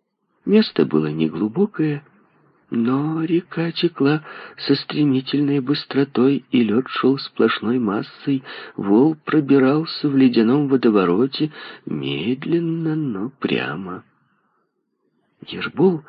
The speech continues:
выбросил на берег конец длинного повода. Абай на лету схватил его и начал тянуть к себе. Под ударами плети вол выбрался на берег.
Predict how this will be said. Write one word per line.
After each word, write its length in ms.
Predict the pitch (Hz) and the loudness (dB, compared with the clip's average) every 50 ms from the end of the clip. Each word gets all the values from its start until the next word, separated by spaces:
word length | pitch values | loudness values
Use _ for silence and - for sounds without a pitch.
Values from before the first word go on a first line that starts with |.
| - - - - - - - - - - _ | -18 -20 -20 -20 -20 -20 -20 -20 -20 -20 _
выбросил 680 | - - - 135 165 165 143 131 127 - - - 120 113 | -14 0 4 4 6 6 6 2 2 2 0 0 0 0
на 220 | 104 104 139 165 156 | 2 2 0 2 2
берег 360 | 151 151 - - - - - - - - - - - | 2 2 2 2 -2 -4 -10 -18 -18 -20 -20 -20 -10
конец 380 | _ - 104 101 113 143 156 151 - - - _ _ _ | _ -2 0 2 2 0 0 0 -4 -12 -20 _ _ _
длинного 720 | - - - - 131 165 170 165 160 160 160 151 156 156 - _ _ _ _ | -8 -6 -2 0 2 2 2 0 -2 -2 -2 -2 -2 -4 -4 _ _ _ _
повода. 680 | - 143 139 131 117 98 82 80 73 - - - 65 - _ _ _ _ _ _ _ _ _ _ _ _ _ | -2 0 0 0 0 0 -2 -2 -4 -4 -6 -8 -8 -10 _ _ _ _ _ _ _ _ _ _ _ _ _
Абай 400 | - - - 143 196 202 180 151 - - - - - - - - - | -10 -8 -2 0 2 2 2 0 -4 -10 -20 -20 -20 -20 -20 -14 -4
на 140 | - - 139 | 0 2 4
лету 320 | 170 190 185 - 190 156 | 4 4 2 2 0 0
схватил 580 | - - - - - 127 147 151 220 226 196 185 | 0 -4 -8 -2 2 2 2 4 4 4 4 4
его 320 | 170 160 151 147 135 135 - - - - - - - - _ | 0 0 -2 -2 -6 -6 -10 -16 -18 -18 -18 -20 -20 -6 _
и 80 | - 170 | 4 4
начал 340 | 196 190 175 - - 165 165 | 4 4 4 2 -2 -4 -4
тянуть 500 | - - - 175 190 196 190 151 - - | -4 0 2 4 4 4 2 2 -2 -8
к 60 | - - | -14 -12
себе. 480 | - - 170 156 143 127 113 92 - _ _ _ _ _ _ _ _ _ _ _ _ _ _ _ _ _ _ _ | -4 -2 -2 0 0 -2 -2 -4 -10 _ _ _ _ _ _ _ _ _ _ _ _ _ _ _ _ _ _ _
Под 180 | - 82 80 92 | -2 2 4 4
ударами 440 | 92 92 135 151 147 135 120 107 92 | 4 4 2 2 2 0 0 -2 -4
плети 720 | - _ - - - 165 196 202 - - - 175 165 - - - - - _ _ _ _ _ | -6 _ -6 0 2 2 2 2 0 -2 -4 -4 -4 -6 -14 -20 -20 -20 _ _ _ _ _
вол 480 | - 73 - - 90 127 170 180 180 185 - - - - - _ | -10 -8 -2 0 0 2 2 2 0 -2 -8 -16 -20 -20 -10 _
выбрался 800 | - 76 67 90 120 143 156 165 170 165 180 175 - - 160 151 | -4 0 4 4 4 4 4 2 0 0 0 -4 -4 -4 -2 -2
на 220 | 120 92 85 80 80 | -2 -4 -6 -8 -8
берег. 500 | 73 76 - - - - _ - - | -6 -6 -6 -6 -8 -12 _ -20 -20